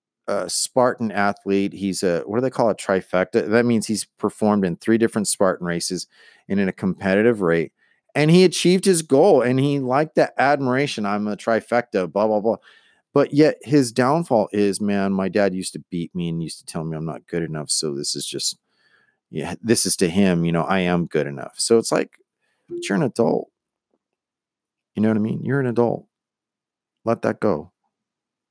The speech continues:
Learn to let go. If you don't know how to let go, I suggest seek professional help. Um,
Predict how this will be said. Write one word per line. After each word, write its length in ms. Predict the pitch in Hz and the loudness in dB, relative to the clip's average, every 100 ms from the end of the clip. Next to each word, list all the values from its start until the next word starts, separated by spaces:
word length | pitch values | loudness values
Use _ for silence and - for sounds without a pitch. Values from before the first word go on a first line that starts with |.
| _ _ _ - | _ _ _ 0
Learn 180 | 110 110 | 0 0
to 120 | 110 | 0
let 220 | 107 - | 0 0
go. 280 | 82 80 - _ _ _ _ | -4 -6 -10 _ _ _ _
If 160 | 92 - | -10 -2
you 60 | 104 | 0
don't 160 | 110 | 2
know 100 | 110 | 0
how 160 | 113 110 | 0 0
to 60 | |
let 200 | 110 113 | 0 -2
go, 320 | 113 110 - - | 0 0 0 -2
I 100 | 90 | -4
suggest 680 | 80 - 87 - 98 92 - | -2 -4 -4 2 0 0 -4
seek 240 | 98 95 - | -4 -4 -8
professional 560 | 82 - 85 - 90 | -6 -2 -2 -2 -6
help. 380 | 80 92 127 - _ _ _ _ _ _ - | 0 0 0 -4 _ _ _ _ _ _ -6
Um, 420 | 92 87 85 - | -2 -2 -2 -8